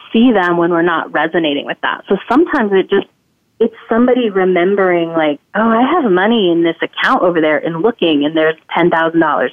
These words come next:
in it. It can be, um, you know, for me, it's like, uh, one time,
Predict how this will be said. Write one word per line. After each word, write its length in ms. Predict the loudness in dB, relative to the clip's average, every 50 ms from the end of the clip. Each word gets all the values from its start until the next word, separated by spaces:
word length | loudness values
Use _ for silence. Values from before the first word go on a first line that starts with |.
| -6
in 100 | -6 -6
it. 140 | -6 -6 -8 _ -18 -16 -14 -14 -14 -16 -16 -20 -20 -20 _ _ 2
It 160 | 2 2 2
can 220 | 2 2 2 2 4
be, 480 | 4 4 4 4 4 4 4 4 2 2 0
um, 480 | -2 -2 0 0 2 4 4 4 2 2 2
you 140 | 2 2
know, 220 | 4 4 2 0 0 -2
for 120 | -2 0 0
me, 360 | 2 2 2 2 4 2 2
it's 120 | 0 -2 _ _ _ _ _ -2
like, 200 | -2 -2 -2 -2
uh, 220 | 0 0 2 2
one 240 | 2 2 2 2 2
time, 380 | 2 0 0 0 0 0 -2